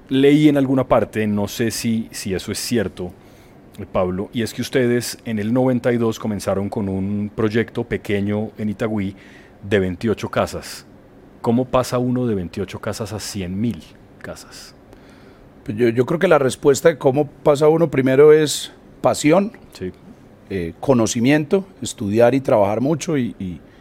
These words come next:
Speaker 2: y horas de trabajo. De, y, pero yo creería que lo más importante es trabajar con pasión. Eh, iniciamos con veintiocho casas en el año noventa y dos con balcones de Triana.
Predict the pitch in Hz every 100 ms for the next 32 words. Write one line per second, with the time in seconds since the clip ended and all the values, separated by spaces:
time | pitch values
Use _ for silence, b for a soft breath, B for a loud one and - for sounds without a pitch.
0 | B 135 120 120 135 123 117 92 76 -
1 | - - - 87 104 98 - 104 101 104
2 | 135 110 107 131 113 98 117 113 101 101
3 | 101 - 117 90 - 113 - 104 147 -
4 | B B B B B B 113 104 101 117
5 | 104 123 127 - 139 113 98 117 131 -
6 | 127 131 127 110 104 123 123 98 104 98
7 | 113 - 147 104 92 107 104 120 104 120
8 | 117 110 175